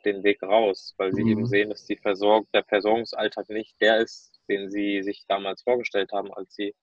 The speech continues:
Speaker 1: sich fürs Studium beworben haben.
Speaker 2: Mhm.
Speaker 1: Und deswegen finde ich es auch spannend, wenn man sich im Studium schon mit anderen Leuten vernetzt und über den Tellerrand schaut und nicht nur,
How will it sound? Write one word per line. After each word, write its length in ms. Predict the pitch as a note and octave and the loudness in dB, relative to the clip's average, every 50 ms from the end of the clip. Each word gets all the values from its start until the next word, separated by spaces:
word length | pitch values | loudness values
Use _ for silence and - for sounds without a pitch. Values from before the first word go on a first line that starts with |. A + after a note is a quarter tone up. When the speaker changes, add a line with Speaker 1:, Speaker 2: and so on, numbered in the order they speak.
| _ _ _ _ - | _ _ _ _ -14
Speaker 1:
sich 100 | - - | -10 -8
fürs 120 | A2+ A2 | -8 -6
Studium 300 | - - D#3 C#3 C3 G#2+ | -2 0 0 2 0 0
beworben 340 | F#2+ F2+ - F#2 F#2 E2+ - - | -2 -4 -4 -6 -8 -8 -10 -16
haben. 140 | F#2+ F#2+ - _ | -20 -20 -10 _
Speaker 2:
Mhm. 460 | A#2+ A#2+ A#2+ A#2 A#2 A2+ A#2 C3+ D3 - - - - - - _ _ _ | 0 2 2 4 2 2 0 -2 -4 -8 -12 -20 -20 -20 -20 _ _ _
Speaker 1:
Und 220 | - G#2+ G#2 G2+ | -8 -4 -2 -2
deswegen 360 | A2 - - C3 B2 B2 B2 - | -2 0 2 2 2 2 0 -2
finde 180 | - B2+ A#2+ | -2 -2 -2
ich 60 | - | -2
es 40 | - | -2
auch 140 | - A2+ - | -4 -6 -8
spannend, 340 | - - A#2 A2+ B2 A#2+ A2+ | -2 0 2 2 2 2 0
wenn 140 | A2+ A2 A2 | 0 0 0
man 140 | G#2+ G#2 | 0 0
sich 340 | G#2 G#2+ G#2 - - - - _ _ - - - - _ _ _ - | 0 0 0 -2 -4 -12 -16 _ _ -20 -20 -20 -20 _ _ _ 6
im 180 | B2+ A#2+ A#2+ | 6 6 6
Studium 540 | A2 - - - B2 D#3 D#3 A#2+ G#2+ G2 G2 | 4 -4 0 2 4 4 4 4 4 2 2
schon 560 | - - - G#2 G2 G#2 A2+ A#2+ C3+ D3 D#3 _ _ _ _ | 0 -4 -2 0 0 2 0 -2 -4 -6 -8 _ _ _ _
mit 200 | - G#2+ G#2+ - | -2 -2 0 2
anderen 420 | - A#2+ B2 B2+ A#2+ G#2+ A#2 G#2+ G2+ | 4 4 4 4 4 2 2 2 6
Leuten 720 | G2+ G#2 A2 B2 - - D#3+ D3+ D3+ D#3 D#3+ E3 D#3 - _ | 8 10 10 10 8 6 2 -2 -2 -2 -4 -4 -8 -6 _
vernetzt 500 | D3 C#3 C#3 D3 D#3+ D#3+ - - - - | -2 0 2 2 0 -2 -4 -8 -6 -4
und 100 | G#2 A2 | -2 0
über 180 | G#2+ G#2 A2 G#2 | 2 2 4 4
den 140 | G2+ F#2+ | 2 0
Tellerrand 560 | - - C#3+ D3 D3+ C3+ G#2 F#2 G2 F#2+ F2+ - | 0 2 4 6 6 6 6 4 2 0 0 -2
schaut 400 | - - F#2+ F#2 F#2 G2+ G#2 - | -4 -2 0 0 2 0 0 -2
und 140 | G#2 G2+ | -4 -2
nicht 260 | G#2+ A2+ A2 - - - | 0 0 -2 -2 -4 -2
nur, 320 | A#2 A2+ A2 A2 A2 A2+ | 0 2 4 4 2 0